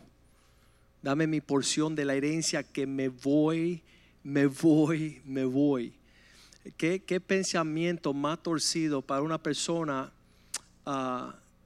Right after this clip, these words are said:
querer irse de el, el donde brota la, los recursos de su provisión?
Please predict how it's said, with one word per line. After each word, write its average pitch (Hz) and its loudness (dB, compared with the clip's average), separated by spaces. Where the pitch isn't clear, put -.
querer 165 0
irse 190 0
de 170 0
el, 160 -4
el 151 -8
donde 143 0
brota 156 0
la, 143 -4
los 139 -2
recursos 170 0
de 147 0
su 135 -4
provisión? 143 -2